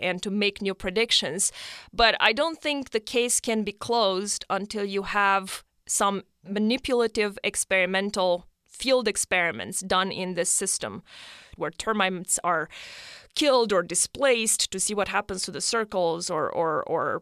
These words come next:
plants are, are killed on certain areas, or, or water is added on certain areas.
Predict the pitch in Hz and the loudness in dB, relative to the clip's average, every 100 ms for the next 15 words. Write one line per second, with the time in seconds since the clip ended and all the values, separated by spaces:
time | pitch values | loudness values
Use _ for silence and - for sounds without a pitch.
0 | - 240 254 240 226 202 185 170 180 185 | -4 0 2 2 0 2 2 2 0 -2
1 | - 247 226 190 202 202 185 185 190 185 | 0 2 2 0 0 -2 -4 -4 -2 0
2 | 180 165 160 175 - 147 143 170 151 135 | 0 0 -2 -4 -4 -2 -2 -2 -2 -4
3 | - _ 180 220 226 208 196 196 185 190 | -8 _ 0 2 4 4 2 4 2 2
4 | 175 180 175 170 180 160 160 175 - | 0 -2 -2 -2 -4 -2 -2 -2 -4